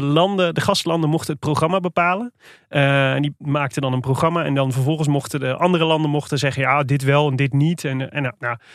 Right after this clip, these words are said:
En boksen stond er dus niet op en baanwielrennen niet. En eigenlijk wilden ze dus, eh, heel veel landen wilden eigenlijk,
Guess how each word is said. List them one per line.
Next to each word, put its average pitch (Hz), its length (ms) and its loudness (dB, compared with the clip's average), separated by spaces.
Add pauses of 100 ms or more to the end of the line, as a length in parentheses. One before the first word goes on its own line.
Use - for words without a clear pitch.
(180)
En 143 360 0
boksen 175 340 0
stond 190 180 0
er 175 60 0
dus 156 120 -2
niet 160 160 0
op 139 120 -6
en 135 140 -2
baanwielrennen 160 580 0
niet. 196 180 -4
En 147 220 -2
eigenlijk 180 380 2
wilden 196 260 2
ze 170 100 -4
dus, 170 260 0
eh, 151 80 -2
heel 151 340 2
veel 160 120 2
landen 160 340 4
wilden 170 300 4
eigenlijk, 135 480 0